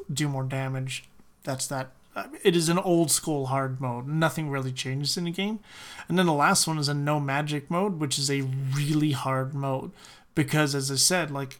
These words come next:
almost every single boss that I did, every big fight that I did, I just used magic. If I didn't have that,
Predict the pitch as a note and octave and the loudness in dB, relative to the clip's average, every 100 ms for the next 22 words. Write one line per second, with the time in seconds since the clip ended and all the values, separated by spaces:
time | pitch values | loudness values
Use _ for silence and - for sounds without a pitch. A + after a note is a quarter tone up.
0 | - D#3 D3 - F3 D3+ D#3+ C#3+ E3+ D#3+ | -4 0 0 0 -2 0 2 4 4 2
1 | D3 C3 C3 C#3+ - - D#3+ D3 C#3 C3 | -2 -2 -4 -2 0 0 -2 -4 -4 -4
2 | C3+ D#3+ F#3 - _ D#3+ C#3+ D#3+ D#3 C#3 | -4 -4 -8 -20 _ -4 -2 0 0 0
3 | C#3+ C#3+ - - D#3+ F#3 F3 F3 G3 A3 | -2 -2 -4 -2 -2 0 -2 0 0 -2
4 | - - - - D3+ C#3+ C#3+ - D#3 C3+ | -6 -20 -20 -2 0 0 -2 -2 -2 -2
5 | C#3 C#3+ C#3+ E3 - - - - D#3 D3+ | -2 -6 -6 -12 -16 -20 -14 -2 0 2
6 | D3+ B2+ D3 D3 F3+ B3+ | 0 0 0 2 0 0